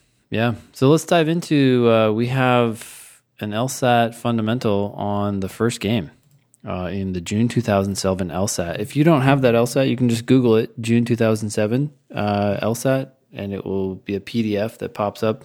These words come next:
first search result. And we are in section one.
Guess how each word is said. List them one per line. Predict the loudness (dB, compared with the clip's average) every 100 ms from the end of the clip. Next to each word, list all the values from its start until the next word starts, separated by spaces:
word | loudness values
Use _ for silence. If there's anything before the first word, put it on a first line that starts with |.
| _
first | -4 -4 -4
search | -8 -8 -8
result. | -10 -2 -2 -4 -10 -20 -18 -18 -18 -20 -20 -20 _ -4
And | 0 2 2 -2
we | 2 4
are | 4
in | 2 -2
section | -2 -4 -2 -2 0
one. | -2 -4 -6